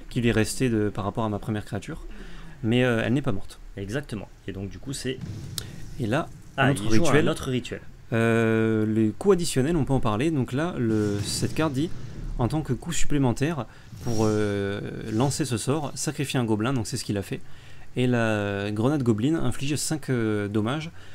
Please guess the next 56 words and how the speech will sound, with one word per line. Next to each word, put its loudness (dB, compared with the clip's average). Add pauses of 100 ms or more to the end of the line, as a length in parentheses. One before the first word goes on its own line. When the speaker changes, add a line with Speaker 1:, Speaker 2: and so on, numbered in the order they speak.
(220)
Speaker 1:
à 0 (220)
n'importe 0
quelle -2
créature. -4
Speaker 2:
Exactement. -6
Speaker 1:
Donc, 0
Speaker 2:
Alors, 4
Speaker 1:
du 0
coup, 2
Speaker 2:
à, 4
Speaker 1:
c'est 4
Speaker 2:
no-, 4
Speaker 1:
ce 0
qui -2
Speaker 2:
à 2
Speaker 1:
s'est 2
Speaker 2:
noter 2
Speaker 1:
passé. 2
Speaker 2:
que -2
c'était 0
un 2
gobelin, 0 (100)
euh, 2 (160)
je -6
note -4
quand 0
même 0
parce -4
qu'on -2
en -2
a 6
parlé. 2 (500)
Vous -4
voyez, 6
le 4
Speaker 1:
Donc, 0
c'est 0
Speaker 2:
type 4
Speaker 1:
le 4
Speaker 2:
de 8
Speaker 1:
créature 4
Speaker 2:
créature, 4
c'est 4
Speaker 1:
gobelin. 0
Speaker 2:
gobelin. 4
Voilà. 2
Speaker 1:
C'est 0
Speaker 2:
S'il 4
n'y 8
Speaker 1:
là 10
Speaker 2:
a 6
pas 8
Speaker 1:
où 8
ça 6
a 8
Speaker 2:
marqué 6